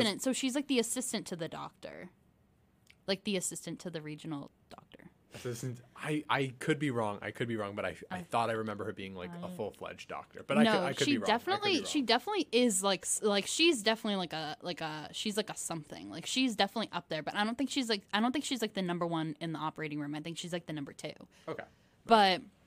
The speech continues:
Speaker 1: so she's, like, a doctor. She's, like, working all these shifts and, like, supporting real-life Harry Styles, who, like, is, like, this absolute gremlin. Like,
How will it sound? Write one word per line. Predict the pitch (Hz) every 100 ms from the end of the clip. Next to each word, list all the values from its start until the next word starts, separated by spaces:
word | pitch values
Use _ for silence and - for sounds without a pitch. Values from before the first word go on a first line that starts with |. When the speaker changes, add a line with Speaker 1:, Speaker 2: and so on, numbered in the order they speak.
| _ _ _ _ _ - -
Speaker 1:
so | - 226
she's, | - 277 285
like, | 330
a | 240
doctor. | 170 190 - - 92
She's, | - 262 285 285
like, | 226 - - -
working | 208 208 185
all | 160
these | 151
shifts | - 240 247 -
and, | 208
like, | 196 170 - -
supporting | - 208 208 226 240 233 196 160
real-life | 185 190 175 185 -
Harry | 196 180
Styles, | 165 - 185 208 151 - - -
who, | 226
like, | 190 175 170 - - _ -
is, | 208 175
like, | 190 -
this | 190 160 -
absolute | 185 196 - 196 185 170
gremlin. | 160 175 175 175 175 175 175 175
Like, | 170 175